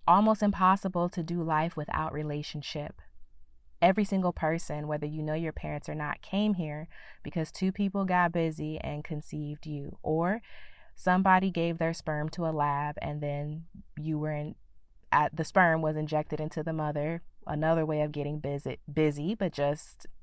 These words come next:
more medical and less, um, I don't know, intimate. <laughs> And then you came here. <laughs> So,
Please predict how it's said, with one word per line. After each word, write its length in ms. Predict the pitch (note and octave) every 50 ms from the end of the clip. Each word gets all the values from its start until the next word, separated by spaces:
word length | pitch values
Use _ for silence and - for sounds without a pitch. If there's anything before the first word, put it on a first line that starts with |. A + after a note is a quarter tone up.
| - - -
more 260 | D#3+ D#3+ D#3 D3+ D3
medical 760 | D3 D3+ D3 D3 C#3+ D3 D3 C#3+ - - - D3 D3 D3 D3
and 240 | D3 D3 D3 D3+ C#3+
less, 580 | C#3+ C#3+ C#3+ D3+ - - - - - - - - - - - - - - - - - - -
um, 880 | - C#3+ C#3+ C#3+ C#3+ C#3+ C#3+ D3 D3 D3 C#3 C#3+ D3+ - G3+ E3+ E3 - -
I 100 | D3+ D3
don't 140 | D3+ E3 E3+
know, 160 | D#3+ D3+ D3+ -
intimate. 520 | - D3 D3+ - - G#3 A3+ B3+ D4 E4 - - C#4+ C#4 - -
<laughs> 200 | F#4+ G4+ F#4+ - - - - - - - - - - - - - - - - - - - - - -
And 180 | G3+ A3 A3+ A#3
then 180 | A#3+ B3 A3+
you 140 | A3 B3+ B3
came 260 | - D4 A#3+ A3+ B3+
here. 300 | B3+ C4 A3+ D#3 A#2 - - - - -
<laughs> 160 | B3 C#4 A#3+
So, 600 | A3 - - - B3 A#3 A#3 A3 A3 A3 G#3+ -